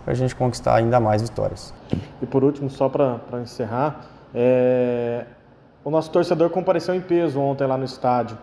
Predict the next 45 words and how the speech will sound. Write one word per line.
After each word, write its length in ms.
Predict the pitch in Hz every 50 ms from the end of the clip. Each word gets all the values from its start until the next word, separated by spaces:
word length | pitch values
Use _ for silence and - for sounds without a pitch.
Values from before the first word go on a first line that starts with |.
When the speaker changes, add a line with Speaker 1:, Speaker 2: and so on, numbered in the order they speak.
| - -
Speaker 2:
né? 220 | - 113 117 131 131 - - - - - - - - - -
E 160 | - 139 156 175
isso, 540 | 175 175 - - 202 190 180 170 160 139 - - - - -
eu 80 | 143
acredito 380 | 143 147 - 170 147 147 170 170
que 80 | - -
tenha 160 | - 185 180
feito 240 | 180 - 180 175 175
uma 140 | 180 185
diferença 440 | 180 185 - 175 165 175 190 190 196
pra 120 | - - 170
vocês 260 | 151 156 - 175 156
também 260 | - 170 160 165 170
dentro 360 | 156 156 170 190 196 196 180
de 100 | 170 180
campo. 380 | 175 - 156 147 147 131 - -
O 500 | - - - - - - - - - -
que 80 | -
que 60 | 165 175
você 200 | 208 214 - 226
pode 240 | - 214 202 185
dizer 320 | 180 170 175 151 151 151 -
pra 140 | - - 180
esse 160 | 170 175 -
torcedor 380 | - 185 175 - 160 160 180
que 60 | 170 -
esteve 340 | - - - 190 208 233
presente 640 | 226 208 196 170 151 131 147 151 160 165 160 - -
ontem 340 | 147 143 156 160 156 156 143
lá 140 | 139 143 143
em 20 |
Alvorada, 720 | 143 139 127 127 127 123 123 131 156 170 170 147 156 151 139 - - - - - - - - -
é, 260 | 131 131 131 131 -
empurrando 640 | 143 143 139 151 156 139 143 151 170 190 196 185 165
a 80 | 156
equipe, 460 | 147 139 135 139 - 139 147 170 170 -
que 80 | -
compareceu 560 | - - 151 139 147 143 135 135 135 - 151
em 60 | 143 131
massa, 480 | 127 123 127 143 151 151 147 - - 120
com, 240 | - 135 131 127
com, 300 | 120 - - 123 120 117 117 - -
fazendo 320 | - 120 117 135 139 135
barulho, 460 | 131 117 120 110 113 143 165 180 160
fumaça, 720 | - - - 123 120 135 156 165 156 - - - 143 127